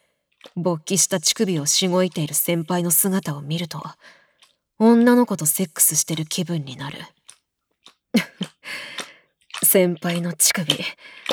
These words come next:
触ってほしいんですか？乳首が硬くなって、コリコリしてる。チンポシコシコしてあげるから、気持ちよくなろうね。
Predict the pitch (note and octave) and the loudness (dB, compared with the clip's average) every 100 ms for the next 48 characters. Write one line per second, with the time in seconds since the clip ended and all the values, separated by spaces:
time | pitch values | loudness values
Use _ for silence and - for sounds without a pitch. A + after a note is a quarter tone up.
0 | - _ _ _ - A3+ G#3+ A3 - A3 | -8 _ _ _ 4 6 8 8 6 6
1 | A3+ - A#3+ G#3+ D3 - D3 D#3 - - | 6 6 4 4 2 0 -2 -6 -8 -16
2 | - - - _ _ _ _ - - - | -20 -14 -14 _ _ _ _ -16 -2 0
3 | - G3+ D#3+ D#3 - D#3 E3 D#3+ F3 - | 4 4 2 -6 -8 -6 -6 -4 -6 -6
4 | D#3 - - - - - A#3+ A#3+ A#3+ D#3+ | -8 -10 -16 -20 -12 2 6 8 6 0
5 | - - D#3+ E3 - - - - _ _ | 0 -2 -2 -8 -12 -4 -4 -4 _ _
6 | _ _ - _ _ _ _ - - C4 | _ _ -20 _ _ _ _ -6 4 6
7 | B3+ - G3 - B3+ - - E3 - G#3+ | 6 4 0 4 4 4 0 -2 0 2
8 | G#3+ G#3+ A3+ G#3 D#3 D3+ D#3+ _ _ _ | 2 2 0 -2 -2 -4 -8 _ _ _
9 | - - G#3 F3+ E3 F3+ F#3 D#3+ C#3+ E3 | -6 2 4 4 2 2 2 0 -2 -2
10 | E3+ D3 E3+ F#3+ | -2 -2 -2 -4